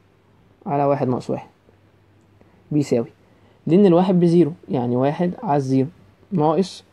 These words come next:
واحد على واحد ناقص واحد يديني واحد على الزيرو، بيساوي ما لا نهاية ناقص ما لا نهاية.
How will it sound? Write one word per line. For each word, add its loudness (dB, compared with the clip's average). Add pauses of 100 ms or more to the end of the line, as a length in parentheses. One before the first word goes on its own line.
(120)
واحد 0
على 0
واحد 0
ناقص -6
واحد -2
يديني 0
واحد -2
على 0
الزيرو، -2 (1080)
بيساوي 0
ما 0
لا 0
نهاية -2
ناقص -6
ما -2
لا -2
نهاية. -2